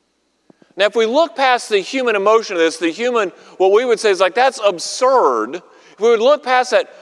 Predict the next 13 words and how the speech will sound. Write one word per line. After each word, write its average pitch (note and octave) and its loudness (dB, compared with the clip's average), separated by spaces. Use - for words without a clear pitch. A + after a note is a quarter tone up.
what G#3+ 0
Jesus E4+ -2
is B3 -4
talking A#3+ 0
about F3+ 2
is F#3 -6
he's G3 -6
talking C#4 -2
about F#3+ 0
where A#3 2
our F#3+ 4
allegiances E3+ -4
lie, A#2+ -6